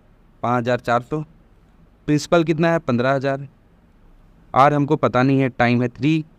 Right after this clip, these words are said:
और हंड्रेड तो है। तो अब इसको इधर भेज देते हैं, इसको इधर भेज देते हैं, और तो क्या हो जाएगा? पाँच हज़ार चार सौ, चार सौ हो गया, into सौ हो जाएगा,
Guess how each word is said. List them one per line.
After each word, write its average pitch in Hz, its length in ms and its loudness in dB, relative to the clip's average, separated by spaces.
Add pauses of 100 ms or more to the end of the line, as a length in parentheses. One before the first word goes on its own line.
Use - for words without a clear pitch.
(260)
और 110 120 -2
हंड्रेड 107 280 -2
तो 101 120 -8
है। 98 160 -10
तो - 100 -12
अब 139 120 -4
इसको 156 220 -4
इधर 151 180 -2
भेज 151 220 -2
देते 156 260 -4
हैं, 156 100 -2
इसको 135 240 -6
इधर 139 180 -2
भेज 143 200 -4
देते 143 240 -6
हैं, 143 80 -6
और 117 260 -6 (540)
तो 127 100 -8
क्या 151 120 2
हो 147 180 0
जाएगा? 147 220 -2
पाँच 123 320 -2
हज़ार 127 200 -4
चार 110 260 -2
सौ, - 220 -20
चार 113 160 0
सौ 147 180 -4
हो 147 100 0
गया, 165 220 0 (500)
into 120 260 -4
सौ 117 180 -6
हो 123 100 -2
जाएगा, 156 360 -2